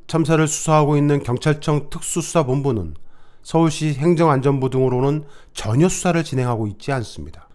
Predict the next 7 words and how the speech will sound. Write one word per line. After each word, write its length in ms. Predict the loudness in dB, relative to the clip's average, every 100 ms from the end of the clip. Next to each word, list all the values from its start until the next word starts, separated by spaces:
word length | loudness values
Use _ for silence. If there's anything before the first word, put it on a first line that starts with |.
| -20 -2
주로 240 | 4 4
경찰과 720 | 2 -2 2 2 2 0 -2 -8 -14
소방 420 | -2 2 4 2
하위지계가만 960 | 2 0 0 0 0 0 0 -2 -4 -6 -14 _
수사력을 520 | -8 -4 0 2 0
집중할 420 | -2 -6 -4 -4 -4
뿐이고 540 | -4 -6 -6 -10 -12